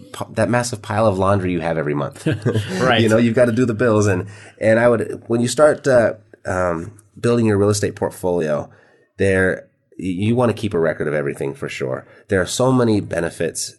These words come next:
Speaker 1: uh, from a tax perspective that, uh, you can carry forward into other areas of your life that you're gonna flat out miss out on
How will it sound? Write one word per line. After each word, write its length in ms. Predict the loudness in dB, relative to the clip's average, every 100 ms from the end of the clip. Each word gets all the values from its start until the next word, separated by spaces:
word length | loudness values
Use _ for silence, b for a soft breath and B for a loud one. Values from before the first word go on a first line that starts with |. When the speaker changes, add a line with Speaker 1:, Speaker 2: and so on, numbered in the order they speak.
| _
Speaker 1:
uh, 220 | -6 -6
from 160 | -4 -6
a 60 |
tax 360 | -6 -6 -6 -8
perspective 720 | -10 -8 -6 -6 -4 -4 -6 b b b _
that, 280 | -6 -6 -2
uh, 240 | -2 0 -2
you 140 | -2
can 100 | -2
carry 240 | -2 -2 -2
forward 240 | -2 -2
into 200 | -4 -2
other 300 | 0 0 -2 -4
areas 340 | -2 0 -2
of 100 | -4
your 120 | -4
life 380 | -2 -2 -2 -4
that 280 | -8 -8 -12
you're 180 | -6 -2
gonna 260 | 0 0 -2
flat 240 | -4 0 0
out 160 | 0
miss 280 | -2 -4 -2
out 220 | 0 0
on 340 | 0 -2 -6